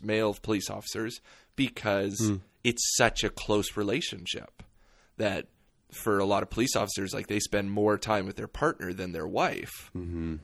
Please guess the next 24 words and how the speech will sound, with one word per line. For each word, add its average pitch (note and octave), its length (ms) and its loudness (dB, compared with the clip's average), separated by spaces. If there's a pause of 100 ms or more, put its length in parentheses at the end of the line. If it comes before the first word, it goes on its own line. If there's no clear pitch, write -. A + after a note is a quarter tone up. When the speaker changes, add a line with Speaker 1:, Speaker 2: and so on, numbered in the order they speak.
(180)
Speaker 1:
And G2+ 180 -2 (100)
if G2 220 8 (140)
that G#2+ 240 6
were A2 160 8
a G2 60 4
woman, G2+ 360 2
then A#2 160 4
you G#2+ 120 0
might G2+ 360 -2
build G2 300 2
emotional G#2 560 0
intimacy, G2+ 880 -2 (540)
start - 360 2
sharing G#2 360 0
your E2+ 100 -4
problems C#3 680 4
more A2+ 200 4
with G#2+ 160 -4
that A2 220 -8
person, G#2 520 -8
and G#2+ 140 -4
then F#2+ 280 -6 (480)
that A2+ 200 4
might A2+ 280 0